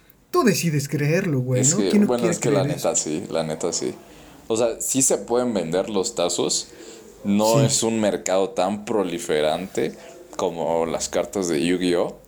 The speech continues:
Speaker 2: pero
Speaker 1: O
Speaker 2: si
Speaker 1: como
Speaker 2: encuentras
Speaker 1: los carros, güey.
Speaker 2: Ándale.
Speaker 1: Los
Speaker 2: Sí,
Speaker 1: de
Speaker 2: sí.
Speaker 1: Hot Wheels, no mames.
Speaker 2: Es todo un mercadito.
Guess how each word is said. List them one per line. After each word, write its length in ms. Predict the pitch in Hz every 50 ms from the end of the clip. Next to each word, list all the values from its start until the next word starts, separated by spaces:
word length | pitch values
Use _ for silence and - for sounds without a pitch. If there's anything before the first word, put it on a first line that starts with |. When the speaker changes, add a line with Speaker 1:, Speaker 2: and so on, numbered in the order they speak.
| - - - - - - - - - - - - - - - - _ _ -
Speaker 2:
pero 500 | - 110 107 110 117 120 117 120 127 135
Speaker 1:
O 80 | 139 151
Speaker 2:
si 180 | - - -
Speaker 1:
como 120 | 185 165 170 175
Speaker 2:
encuentras 220 | 170 160 - - -
Speaker 1:
los 80 | - -
carros, 460 | 185 170 175 202 233 240 233 208 190
güey. 360 | 180 180 180 175 175 175 170 - -
Speaker 2:
Ándale. 480 | 95 98 101 95 90 90 87 90 - - -
Speaker 1:
Los 140 | - - -
Speaker 2:
Sí, 80 | 151 165
Speaker 1:
de 60 | 185
Speaker 2:
sí. 60 | 165 170
Speaker 1:
Hot 240 | - - 208 - - 180
Wheels, 320 | 202 208 214 220 214 -
no 140 | 196 196 202 208
mames. 680 | 208 202 196 190 202 220 233 233 226 220 214 - - _ _ _ _ _ _ -
Speaker 2:
Es 220 | 92 92 - -
todo 140 | - 117 127
un 100 | 139 143
mercadito. 720 | 131 104 85 80 - 78 78 82 90 - - - 104 104